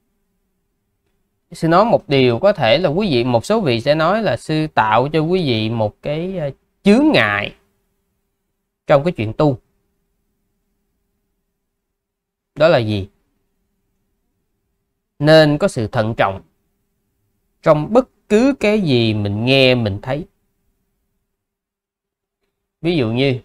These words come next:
mình hành thiền mà mình thấy cái gì nó hơi lạ, ví dụ như thấy ánh sáng, ừm, rồi thấy cái này cái kia đó, mình phải cẩn trọng. Mình phải cẩn trọng.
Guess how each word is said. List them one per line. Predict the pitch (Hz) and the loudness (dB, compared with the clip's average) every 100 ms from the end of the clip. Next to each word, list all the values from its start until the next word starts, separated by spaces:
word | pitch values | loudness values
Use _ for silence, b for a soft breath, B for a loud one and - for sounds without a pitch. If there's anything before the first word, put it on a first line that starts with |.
| - | -8
mình | 117 113 | -6 -4
hành | 110 104 | -4 -4
thiền | 123 120 107 98 - _ _ _ _ _ _ _ _ _ _ _ - | 0 0 0 -4 -12 _ _ _ _ _ _ _ _ _ _ _ -10
mà | 117 113 110 107 | -4 0 0 0
mình | 110 101 101 | -2 -4 -8
thấy | - 170 220 226 | -4 -2 -2 -4
cái | 220 | -6
gì | 143 110 | -4 -4
nó | 151 | -4
hơi | 151 | -4
lạ, | 117 110 98 101 104 113 - _ _ - | -2 0 2 0 -2 -4 -10 _ _ -8
ví | 151 | -4
dụ | 113 | -4
như | 131 | -6
thấy | - 151 | -6 -4
ánh | 165 165 | -4 -2
sáng, | 170 160 196 233 151 _ _ _ _ _ _ _ _ _ _ _ _ _ - | 2 4 4 -2 -8 _ _ _ _ _ _ _ _ _ _ _ _ _ -16
ừm, | 120 117 107 104 101 101 101 98 98 - - 127 | -10 -8 -6 -6 -8 -8 -10 -10 -12 -16 -16 -6
rồi | 123 110 107 | 0 0 0
thấy | 131 147 160 190 175 147 139 135 - | -2 0 0 -2 -2 -2 -4 -6 -2
cái | 180 | 0
này | 117 | 0
cái | 151 | -2
kia | - 160 151 | 2 4 4
đó, | 156 - _ _ _ _ _ 123 | 2 -6 _ _ _ _ _ -8
mình | 107 | -6
phải | 135 | -6
cẩn | 131 104 147 | -6 -6 -6
trọng. | - - _ _ _ _ _ _ _ _ _ _ | -12 -16 _ _ _ _ _ _ _ _ _ _
Mình | 135 151 131 | -2 0 2
phải | 143 | 0
cẩn | 139 120 160 | -4 -6 -6
trọng. | 113 110 | -10 -14